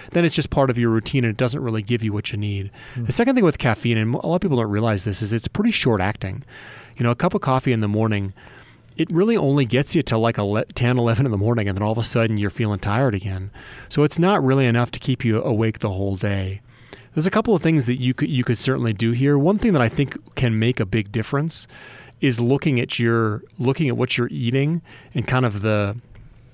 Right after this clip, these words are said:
Speaker 1: when you're eating it and what the glucose profile is of what you're eating and how long, what the timeline is on that. Certainly, I think you're gonna find that there are some things you eat that have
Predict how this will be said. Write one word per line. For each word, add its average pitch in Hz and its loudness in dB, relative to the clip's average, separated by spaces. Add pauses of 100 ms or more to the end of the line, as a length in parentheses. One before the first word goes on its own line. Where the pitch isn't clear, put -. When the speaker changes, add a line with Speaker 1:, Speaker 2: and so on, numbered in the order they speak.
(320)
Speaker 1:
when 127 2
you're 127 2
eating 123 2
it 120 2
and 107 0
what 123 0
the 120 -2
glucose 120 0
profile 117 0
is 117 0
of 104 -4
what 113 -4
you're 127 -2
eating 120 0
and 107 0
how 110 0
long, 110 0
what 127 -2
the 123 -2
timeline 117 0
is 127 0
on 127 0
that. 135 -2 (420)
Certainly, 147 2
I 117 2
think 123 0
you're 117 2
gonna 107 0
find 113 0
that 107 -8
there 113 2
are 110 0
some 135 0
things 113 0
you 113 0
eat 120 -2
that 113 -4
have 104 -2